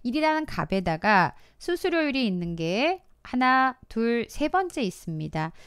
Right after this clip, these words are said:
그래서 더하기 이를 해야만 수수료율을 찾아올 수 있고, 매매 수수료율도 마찬가지로, 어, 다섯 번째에서 더하기 이를 해야만 수수료율에 해당한 위치의 값을 찾아올 수 있습니다.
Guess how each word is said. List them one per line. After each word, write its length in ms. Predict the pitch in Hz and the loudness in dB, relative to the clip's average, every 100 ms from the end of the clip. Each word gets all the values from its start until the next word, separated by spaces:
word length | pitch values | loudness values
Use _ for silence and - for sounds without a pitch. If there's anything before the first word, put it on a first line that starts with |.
| - | -14
그래서 440 | - 175 190 269 320 | -4 0 4 2 2
더하기 680 | - 202 240 233 226 247 - | 4 6 6 4 0 0 0
이를 340 | 214 269 320 | 0 2 0
해야만 640 | 277 202 180 175 214 190 175 | 0 0 0 0 0 0 -2
수수료율을 640 | - 320 320 294 196 190 | -6 -4 -2 -2 -2 -4
찾아올 380 | - 233 220 190 | -6 -6 -4 -6
수 140 | - | -6
있고, 580 | 151 - 156 180 277 370 - - | -10 -8 -8 -4 -2 -4 -6 -8
매매 420 | 196 220 269 311 | -2 0 0 0
수수료율도 560 | 311 302 302 262 220 233 | -2 -6 -2 -2 0 -2
마찬가지로, 920 | 170 - 220 196 160 180 285 233 156 - - - - | -2 -2 -4 -4 -4 -4 -2 -2 -2 -10 -20 -14 -4
어, 300 | 170 170 170 | -2 -2 -4
다섯 340 | - 220 262 - | -4 0 0 2
번째에서 960 | 233 220 226 196 170 185 185 269 349 - - | 0 0 0 -2 -2 -2 2 2 2 -2 -12
더하기 380 | - 170 175 196 | -4 -2 -2 -2
이를 220 | 233 277 | -2 0
해야만 640 | 262 196 180 165 170 254 370 | 0 0 0 -2 0 0 -2
수수료율에 680 | - 294 302 233 208 220 | -8 -4 -2 0 0 -2
해당한 500 | 233 254 226 214 214 | -4 -2 -2 0 -2
위치의 420 | 170 175 - 208 196 | -4 -6 -4 -4 -2
값을 540 | 151 - - 240 302 - | -8 -10 -6 -4 -4 -6
찾아올 420 | - 269 262 175 | -8 -2 -2 -2
수 160 | - | -6
있습니다. 720 | 147 156 - 160 143 147 151 | -10 -10 -8 -8 -8 -6 -8